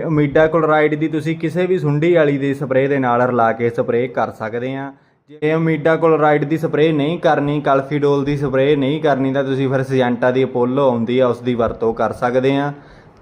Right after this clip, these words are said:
ਤੇ ਜੇ ਤੁਹਾਡਾ ਕੋਈ ਵੀ ਮੂੰਗੀ ਦੀ ਫਸਲ ਦੇ ਸੰਬੰਧ ਵਿੱਚ ਸਵਾਲ ਆ, ਕੁਮੈਂਟ ਬਾਕਸ ਵਿੱਚ ਪੁੱਛ ਸਕਦੇ ਆ ਜਾਂ ਤੁਸੀਂ ਸਾਨੂੰ Instagram, Facebook 'ਤੇ ਜਾ ਕੇ ਫਾਲੋ ਕਰ ਸਕਦੇ ਆ।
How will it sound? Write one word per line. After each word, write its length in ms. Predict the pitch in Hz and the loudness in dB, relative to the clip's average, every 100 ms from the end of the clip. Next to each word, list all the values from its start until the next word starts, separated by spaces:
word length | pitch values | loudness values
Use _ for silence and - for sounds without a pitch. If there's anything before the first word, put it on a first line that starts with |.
| _ _ - | _ _ -6
ਤੇ 100 | 160 | -2
ਜੇ 180 | 156 175 | 0 0
ਤੁਹਾਡਾ 280 | 180 180 185 | 0 2 0
ਕੋਈ 280 | 170 185 202 | 2 2 2
ਵੀ 100 | 202 | 2
ਮੂੰਗੀ 420 | 190 170 165 180 | -2 -2 0 0
ਦੀ 120 | 180 | 0
ਫਸਲ 340 | 160 160 151 147 | 0 0 0 2
ਦੇ 220 | 156 160 | 4 4
ਸੰਬੰਧ 360 | 156 143 147 160 | 2 0 2 4
ਵਿੱਚ 220 | 156 156 | 2 0
ਸਵਾਲ 500 | 147 151 151 127 127 | -4 2 4 4 2
ਆ, 80 | 135 | 0
ਕੁਮੈਂਟ 460 | 139 143 139 143 | -2 -2 -2 -2
ਬਾਕਸ 300 | 156 147 135 | 0 0 0
ਵਿੱਚ 180 | 143 143 | -2 -4
ਪੁੱਛ 280 | 143 143 139 | -2 0 0
ਸਕਦੇ 340 | 143 143 143 | 0 0 0
ਆ 60 | 147 | 0
ਜਾਂ 180 | 143 139 | -2 -2
ਤੁਸੀਂ 180 | 135 131 | -4 -2
ਸਾਨੂੰ 280 | 143 139 | 0 0
Instagram, 520 | 131 131 135 131 127 127 | -2 0 0 2 2 0
Facebook 420 | 123 113 123 120 | -4 0 -2 -2
'ਤੇ 120 | 123 | -4
ਜਾ 180 | 120 113 | 0 0
ਕੇ 160 | 107 120 | 0 -2
ਫਾਲੋ 340 | 117 113 113 | 0 0 0
ਕਰ 200 | 117 113 | 0 -2
ਸਕਦੇ 440 | 113 127 123 123 131 | -2 -2 0 0 0
ਆ। 180 | 135 | -2